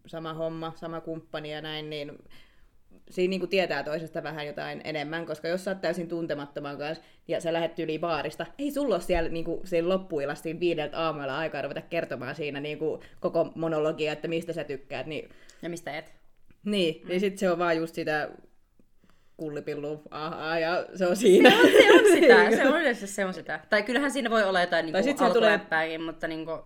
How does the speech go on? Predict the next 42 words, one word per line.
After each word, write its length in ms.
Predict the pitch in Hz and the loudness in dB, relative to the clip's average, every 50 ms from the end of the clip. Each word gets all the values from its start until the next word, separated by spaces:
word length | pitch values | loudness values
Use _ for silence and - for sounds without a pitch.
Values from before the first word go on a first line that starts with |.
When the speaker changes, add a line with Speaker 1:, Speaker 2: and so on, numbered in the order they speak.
| - - | -6 -2
Speaker 1:
Niin, 160 | 226 226 202 | 0 2 2
tai 100 | 202 202 | 2 2
sit 140 | 226 240 226 | 2 0 0
sieltä 180 | 233 202 196 | 0 -2 0
tulee 160 | - 190 185 | 0 2 2
jotain 260 | 180 180 180 175 - - | 2 4 2 2 0 -2
a-, 280 | - - - - - _ - | -4 -6 -8 -10 -16 _ -4
awkward 460 | - 175 185 185 160 151 147 147 143 - | -2 -2 -2 -4 -6 -4 -4 -4 -4 -4
momentteja 600 | 196 165 156 156 156 151 147 147 147 - 135 131 160 | -4 -4 -4 -4 -4 -6 -8 -10 -8 -6 -6 -4 -4
silleen, 320 | 175 151 147 139 139 143 | -4 -4 -4 -4 -4 -4
että 120 | 147 143 | -4 -4
toinen 280 | - 165 156 151 147 143 | -4 -4 -4 -4 -4 -6
tekee 260 | 151 151 - 151 139 | -6 -6 -4 -4 -6
jotain 180 | 127 127 139 135 | -4 -4 -6 -6
ja 40 | 156 | -6
sit 140 | 170 156 | -8 -10
sä 100 | - 156 | -10 -12
oot 100 | 151 - | -12 -10
silleen, 420 | - 156 120 131 127 135 190 190 - - - _ _ _ _ _ _ _ - _ _ _ _ _ _ _ _ | -12 -12 -10 -8 -8 -8 -8 -10 -12 -18 -20 _ _ _ _ _ _ _ -20 _ _ _ _ _ _ _ _
pitää 180 | 165 160 143 | -12 -10 -10
mennä 160 | 135 143 - 143 | -10 -10 -10 -2
moi. 220 | 165 - 320 - - - - 320 - | 2 2 2 2 2 -2 -4 -6 -2
<laughs> 420 | - 330 - - - - - - | 0 0 4 6 6 4 4 2
Speaker 2:
Jep. 160 | 233 - - | -2 2 4
Speaker 1:
Että 160 | 208 185 190 - | 4 4 4 4
sillä 140 | - 226 | 6 6
on 80 | 208 185 | 6 6
jotain 160 | 185 180 180 | 6 4 2
outoja 360 | 170 170 165 139 160 165 165 | 2 0 0 2 2 2 0
mieltymyksiä 640 | 160 156 151 160 165 156 151 156 165 165 - 165 151 | 0 0 -2 -2 -2 -2 -4 -6 -6 -6 -4 -4 -2
tai 140 | 139 160 160 | 0 -2 -2
mistä 240 | 160 175 185 185 185 | -2 -4 -2 0 0
ei 120 | 180 165 | 0 2
ite, 240 | 180 175 175 170 170 - - - - - - - - | 0 0 -2 -2 -4 -6 -12 -20 -20 -20 -20 -8 -2
ite 260 | 175 190 190 175 160 | 0 2 4 4 2
tykkää, 500 | 165 - - 156 156 - - 156 143 139 | 2 0 -2 -4 -4 -4 -6 -4 -4 -4
niin 180 | 143 147 143 - | -4 -4 -4 -4
ei 120 | 185 196 | -2 0
niitä 200 | 185 185 180 185 | 0 0 0 -2
nyt 120 | 180 175 - | -4 -6 -4
siinä 340 | 185 175 165 165 160 - - - - - _ _ _ - - 170 | -2 -2 -2 -2 -4 -6 -8 -14 -20 -20 _ _ _ -18 -8 -6
varmaan 500 | 170 165 160 156 156 156 147 - - | -4 -4 -4 -6 -6 -8 -8 -10 -14